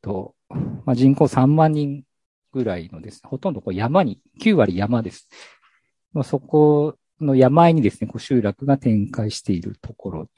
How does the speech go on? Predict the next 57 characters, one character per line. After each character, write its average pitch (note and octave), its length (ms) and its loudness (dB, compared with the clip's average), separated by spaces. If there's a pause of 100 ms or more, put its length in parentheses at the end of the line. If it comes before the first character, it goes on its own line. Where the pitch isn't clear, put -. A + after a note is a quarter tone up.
で A#2 100 -10
す - 200 -12
ね。 G2 240 -8 (840)
で、 C#3 80 -2
こ C#3+ 140 -2
の C3 100 6
赤 D#3 280 6
い D3+ 80 6
丸 D3+ 240 8
の F3 80 6
と E3+ 160 4
こ D#3+ 160 8
ろ C#3 80 8
に、 G2 220 -4 (160)
え F2 380 -8
ー、 A2+ 100 -12 (360)
ま A#2+ 140 -10
あ、 G#2 40 -12
私 A2 420 -2
の G#2 80 4
母 A2+ 320 -4
方 G#2+ 300 -4
の G2+ 120 -4
祖 A#2 180 2
母、 - 1400 -12
あ、 F#2+ 120 0
ご G#2 100 -6
め A2 80 -2
ん - 20 -4
な - 60 -10
さ G2 100 -4
い、 - 120 -18
え F#2 500 -6
ー - 0 - (160)
と、 E2 240 -10
祖 C3+ 160 2
父 A2 140 -2
の E2 100 -8
家 E2 160 -8
が - 80 -16
あ - 40 -16
り - 100 -20
ま - 80 -18
す。 - 80 -20 (720)
ま B2+ 120 2
あ、 B2 60 2
実 B2 300 -4
家 G3+ 100 6
は F3+ 80 8
も D3+ 100 2
う - 40 -4
こ B2 120 2
こ - 60 -20
か C#3 120 6
ら、 C3 60 8
ま A#2 140 0
あ、 F2+ 40 -8